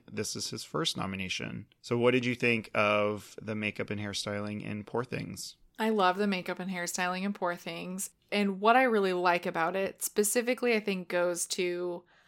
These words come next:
Speaker 2: Willem Dafoe's character, Godwin Baxter, who's my favorite character in the movie. I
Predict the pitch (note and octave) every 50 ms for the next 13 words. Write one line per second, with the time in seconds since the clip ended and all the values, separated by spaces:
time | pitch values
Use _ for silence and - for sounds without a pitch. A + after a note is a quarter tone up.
0 | _ _ _ _ - G3 G3+ G3 G3 F#3+ F#3+ F#3+ F#3 F3+ - F3 E3+ E3+ E3+ F3
1 | - - - G3 F#3+ F#3+ G3 - G#3+ G#3 G3+ G3+ G3+ G3+ G#3 G#3 G#3 - F#3 F3
2 | F3+ F#3 F#3 F#3 F#3 F3 D#3+ D3+ D3 - - - - G3 G3 G3 G3 G3+ F#3+ -
3 | F#3+ F#3 - F#3 F#3 - G3+ A3+ A3+ C#4 C4+ - - A3 A3+ A3 - - G#3 G3+
4 | G3 G3 F#3+ - - F#3+ F#3+ G3 F#3+ F#3 F#3 F3 E3 F3 F3 F3 F3+ F#3+ G3 -
5 | - - - - - - _ _ _ - F#3 G3 F#3+ F#3+ F#3+ F#3 F3+ F#3 - -